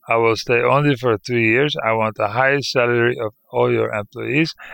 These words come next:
and I want to do the K L M project." Okay. And then I wo-, I worked there for three years,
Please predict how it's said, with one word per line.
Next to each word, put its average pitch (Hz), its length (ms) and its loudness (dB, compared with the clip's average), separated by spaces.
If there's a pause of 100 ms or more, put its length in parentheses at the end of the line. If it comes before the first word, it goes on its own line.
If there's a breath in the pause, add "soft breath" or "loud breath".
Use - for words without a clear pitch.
(120)
and 131 240 0
I 123 80 2
want 113 200 -2
to 110 60 -12
do 107 160 -4
the 113 140 -8
K 113 200 -2
L 110 100 2
M 107 100 -2
project." 113 580 -6 (140)
Okay. - 280 -12 (440)
And 135 160 -6
then 113 160 2
I 110 120 4
wo-, 117 220 2
I 151 200 2
worked 165 280 2
there 147 120 4
for 127 160 -4
three 120 220 -2
years, 110 280 -2